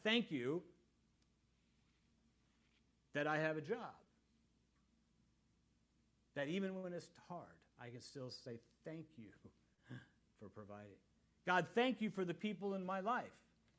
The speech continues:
whom you often choose to use to develop things like patience and kindness and love because they're really hard." <laughs> You know?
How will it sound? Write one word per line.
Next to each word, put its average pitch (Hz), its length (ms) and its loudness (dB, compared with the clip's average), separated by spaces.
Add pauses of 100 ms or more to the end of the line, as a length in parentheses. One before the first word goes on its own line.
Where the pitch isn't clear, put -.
(580)
whom 165 200 0
you 170 260 6
often 175 380 4
choose 185 480 2
to - 140 -6
use 185 380 -2
to - 140 -8
develop 202 540 -2
things 131 220 -4
like 143 140 -6 (100)
patience 143 560 -6 (540)
and 135 160 -8
kindness 156 580 -4 (500)
and 143 320 -2
love 143 260 2 (440)
because 143 240 -4
they're 120 140 -2
really 120 240 -4
hard." 98 220 -14
<laughs> - 80 -20 (720)
You 113 60 -8
know? 98 60 -12